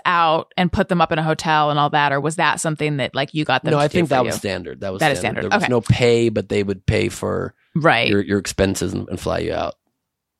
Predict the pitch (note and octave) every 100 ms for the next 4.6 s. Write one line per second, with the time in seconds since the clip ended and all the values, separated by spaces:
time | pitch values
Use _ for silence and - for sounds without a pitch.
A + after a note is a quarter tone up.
0 | - D3+ C#3 C2+ A#1 - G2+ F2+ - F2
1 | F2 G3+ F2 _ _ _ _ _ A#3+ A3
2 | C#3 - F#3+ C#4+ D4+ G3+ F#3+ F#3 C4+ A#3+
3 | F#3 F#3 F3+ - C#3 C#3 D#3 D#3 - B3+
4 | E3 B2 A2 G#2 - F#3+